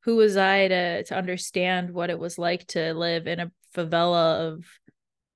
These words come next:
Rio de Janeiro? I, who, who was I to say? I had no idea what, what that could be like. And I still, you know, have never lived in a favela. So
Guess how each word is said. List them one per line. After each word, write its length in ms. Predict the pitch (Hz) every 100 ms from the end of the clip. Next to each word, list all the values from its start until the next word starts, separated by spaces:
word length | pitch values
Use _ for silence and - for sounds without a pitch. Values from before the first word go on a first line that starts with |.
| -
Rio 140 | 185
de 60 | 170
Janeiro? 840 | 180 175 170 165 156 160 160 - _ _ _ _ _ _ _ _ _ _ -
I, 260 | 190 107 - -
who, 160 | 226 -
who 120 | 214
was 120 | 254
I 120 | 277 285
to 100 | 294
say? 260 | 381 302
I 140 | 165 170
had 220 | 196 214
no 180 | 240 262
idea 420 | 262 247 160 156
what, 320 | - 185 185 - _ _ _ _ _
what 160 | 208 202
that 140 | 180
could 120 | 196
be 80 | 180
like. 220 | 180 185
And 100 | 226
I 60 | 254
still, 640 | 254 - 262 240 170 170 -
you 120 | 202
know, 160 | 175 180
have 120 | 185
never 220 | 190 190
lived 300 | 170 185 190
in 140 | 185 185
a 60 |
favela. 520 | 196 180 185 165 -
So 380 | - 170 165 170